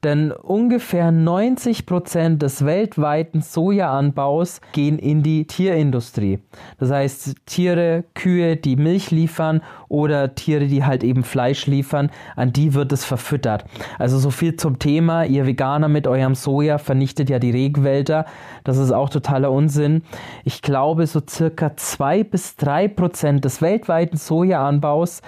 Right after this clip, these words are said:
sind überhaupt als Lebensmittel für den Menschen gedacht. Das heißt also, über fünfundneunzig Prozent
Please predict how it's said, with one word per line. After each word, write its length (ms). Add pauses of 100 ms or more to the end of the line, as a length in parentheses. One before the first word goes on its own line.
(100)
sind 380
überhaupt 600
als 260
Lebensmittel 640
für 120
den 120
Menschen 340
gedacht. 480 (220)
Das 180
heißt 300
also, 260
über 360
fünfundneunzig 840
Prozent 640